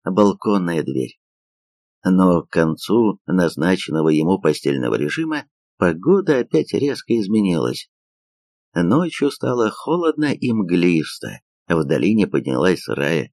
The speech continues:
метель, и в комнате повеяло сухим теплом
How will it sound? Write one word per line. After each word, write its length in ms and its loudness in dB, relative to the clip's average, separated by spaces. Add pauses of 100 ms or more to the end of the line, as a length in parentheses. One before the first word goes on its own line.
метель, 600 -4 (680)
и 120 4
в 80 -6
комнате 600 -4 (120)
повеяло 460 2
сухим 540 -2
теплом 600 -4